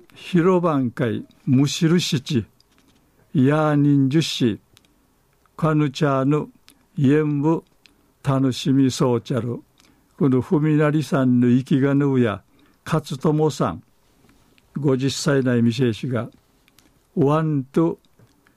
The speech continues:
キャンのこのイエイサーや、インとしないびん。生きがぬやしいて、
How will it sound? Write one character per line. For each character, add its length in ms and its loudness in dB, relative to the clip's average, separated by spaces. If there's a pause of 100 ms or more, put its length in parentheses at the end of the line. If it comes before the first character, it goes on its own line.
(120)
キ 100 -6
ャ 140 0
ン 160 -2
の 140 0
こ 160 -2
の 140 2
イ 100 2
エ 100 2
イ 140 0
サ 320 -4
ー 80 -2
や、 240 -4 (320)
イ 200 4
ン 160 0
と 140 -2
し 180 0
な 160 0
い 120 -4
び 160 -8
ん。 140 -12 (1900)
生 140 2
き 180 2
が 160 2
ぬ 320 0
や 140 2
し 380 -2
い 40 -8
て、 280 0